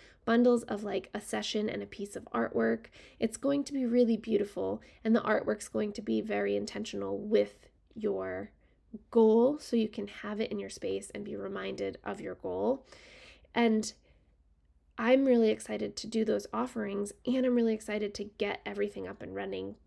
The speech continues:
But right now, I'm just grateful for the inspiration, and I'm just gonna pause. I'm just,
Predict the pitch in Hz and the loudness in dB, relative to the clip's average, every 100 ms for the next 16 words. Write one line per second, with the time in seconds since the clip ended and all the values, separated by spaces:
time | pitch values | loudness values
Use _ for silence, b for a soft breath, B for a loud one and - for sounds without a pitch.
0 | _ _ - 202 196 - - _ _ _ | _ _ -8 -6 -6 -10 -18 _ _ _
1 | _ - 202 208 202 196 202 - _ _ | _ -12 -8 -6 -6 -8 -10 -14 _ _
2 | 214 208 208 202 - - - 208 214 - | -8 -6 -4 -6 -12 -20 -14 -6 -6 -6
3 | 220 208 226 233 - _ _ - 202 190 | -12 -10 -10 -12 -16 _ _ -12 -8 -8
4 | 185 - - - - - 302 370 370 b | -8 -10 -10 -8 -8 -4 -2 -2 -6 b
5 | b b b b _ _ _ 240 240 226 | b b b b _ _ _ 2 4 4
6 | 226 226 226 - - _ _ _ _ _ | 2 0 -2 -8 -20 _ _ _ _ _
7 | 226 220 240 - 254 240 - 226 220 - | -10 -8 -8 -4 -2 -2 -6 -10 -10 -10
8 | 226 - - _ _ _ - 240 269 | -12 -16 -20 _ _ _ -2 0 0